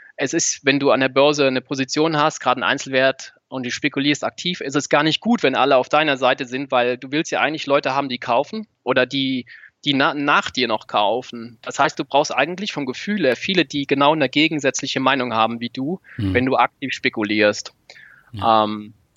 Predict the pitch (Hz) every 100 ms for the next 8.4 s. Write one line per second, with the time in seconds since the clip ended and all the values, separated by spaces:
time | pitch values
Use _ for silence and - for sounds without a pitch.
0 | _ _ 120 151 151 147 139 131 147 135
1 | 131 - 127 123 - 143 - 127 139 139
2 | - 131 127 131 180 170 165 175 160 131
3 | 131 120 151 170 165 147 98 127 127 131
4 | 127 120 127 127 120 101 131 98 104 117
5 | 131 123 - 143 151 139 135 156 - 135
6 | 123 127 151 160 143 - 147 127 135 139
7 | 139 - 123 - 165 143 135 123 139 135
8 | 131 120 110 -